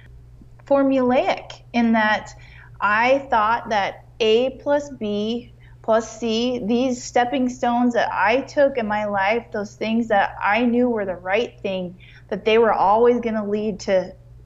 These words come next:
to eternal happiness in the way I saw it to be. And so, and it's very difficult when that's not the way it happens, is that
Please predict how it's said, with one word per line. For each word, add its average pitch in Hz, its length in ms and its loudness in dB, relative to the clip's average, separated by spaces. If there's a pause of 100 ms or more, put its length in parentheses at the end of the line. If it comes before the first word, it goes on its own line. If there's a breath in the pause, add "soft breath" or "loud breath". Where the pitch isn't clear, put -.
to 190 460 -2 (380)
eternal 240 580 2
happiness 175 840 -6 (260 loud breath)
in 220 160 0
the 214 80 -2
way 202 220 4
I 196 380 0
saw 180 360 -4
it - 160 -6
to 180 120 -14
be. 151 340 -12 (480 loud breath)
And 196 400 -4
so, 208 280 2
and 214 220 -2
it's 208 160 -6
very 214 400 2
difficult 247 760 -2
when 202 600 -6 (320)
that's 214 260 -4
not 208 280 2
the 220 80 0
way 208 220 2
it 196 120 2
happens, - 720 -6
is 208 220 -4
that 202 360 2